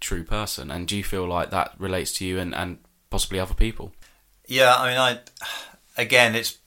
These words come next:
Speaker 2: probably part of the coping mechanism that you never really quite understand, but, and you hear this a lot, you know, a lot of comedians are, are de-, you know, get dep-,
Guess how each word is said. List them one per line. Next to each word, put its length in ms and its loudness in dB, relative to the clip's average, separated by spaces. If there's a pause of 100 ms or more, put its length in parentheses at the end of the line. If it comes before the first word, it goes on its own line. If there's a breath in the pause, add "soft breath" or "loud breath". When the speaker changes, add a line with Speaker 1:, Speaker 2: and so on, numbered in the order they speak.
(160)
Speaker 2:
probably 260 0
part 280 4
of 40 -4
the 60 -6
coping 400 -2
mechanism 520 -6
that 120 -10
you 80 -12
never 240 -8
really 160 -8
quite 280 -4
understand, 680 -2
but, 220 -4 (580 loud breath)
and 140 2
you 60 0
hear 200 2
this 160 -4
a 60 -4
lot, 220 2
you 60 2
know, 60 4
a 20 0
lot 140 2
of 60 -6
comedians 640 -4
are, 200 -2 (300)
are 60 -12
de-, 160 -12 (240)
you 80 -8
know, 100 -8
get 200 -10
dep-, 100 -20